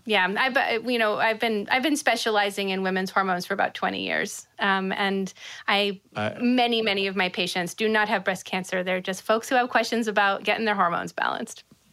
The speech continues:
Speaker 2: Fantastic. So you
Speaker 1: Yeah.
Speaker 2: heard it there, right? So if you're worried about your hormones, we got a doc here. If, if, if she's piqued your interest and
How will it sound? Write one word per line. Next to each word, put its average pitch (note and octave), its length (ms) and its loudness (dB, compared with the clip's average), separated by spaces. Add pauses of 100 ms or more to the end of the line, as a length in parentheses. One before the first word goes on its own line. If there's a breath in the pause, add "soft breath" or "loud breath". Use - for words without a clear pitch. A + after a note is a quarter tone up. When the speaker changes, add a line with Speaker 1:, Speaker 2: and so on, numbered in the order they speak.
(120)
Speaker 2:
Fantastic. F2+ 680 -8 (480 loud breath)
So - 180 -2
you A#2 120 4
Speaker 1:
Yeah. A#2 80 4
Speaker 2:
heard B2 140 4
it G#2+ 120 -2
there, F#2 320 -4
right? A2+ 280 2
So A#2 200 0
if G#2 140 -4
you're A2+ 300 0
worried C#3 300 2
about B2 240 2
your A#2 120 2
hormones, G#2+ 520 2
we G#2+ 140 -4
got G#2+ 180 2
a G#2 60 0
doc B2 420 2
here. A2 400 2
If, A2 320 -2
if, - 300 -8
if G#2+ 200 -6
she's A#2+ 260 -2
piqued B2 240 -2
your A#2 100 2
interest A2 340 -2
and G#2 300 -6